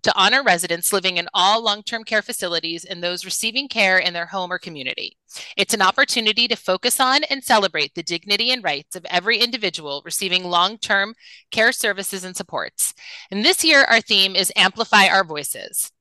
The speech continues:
So much of the work that we do at Consumer Voice is just that, amplifying the voices of long-term care consumers and giving them the tools to advocate on their own behalf.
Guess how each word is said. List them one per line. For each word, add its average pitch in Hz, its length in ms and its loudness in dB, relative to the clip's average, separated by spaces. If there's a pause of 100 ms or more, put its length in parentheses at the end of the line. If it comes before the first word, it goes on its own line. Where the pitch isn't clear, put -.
(340)
So 269 200 4
much 359 220 4
of 403 80 4
the 359 100 2
work 254 220 2
that 247 100 -4
we 233 120 0
do 185 140 2
at 175 100 -4
Consumer 196 420 -2
Voice 160 280 -2
is 170 120 -2
just - 280 0
that, 135 240 2 (120)
amplifying 262 540 2
the 262 60 -10
voices 196 360 -8
of 180 100 -4
long-term 175 400 -2
care 175 200 0
consumers 151 560 -6
and 170 140 -12
giving 208 260 0
them 220 160 0
the 254 80 -4
tools 185 300 -8
to 180 140 -4
advocate 165 360 0
on 160 80 -2
their 165 160 -2
own 160 120 -10
behalf. 156 480 -4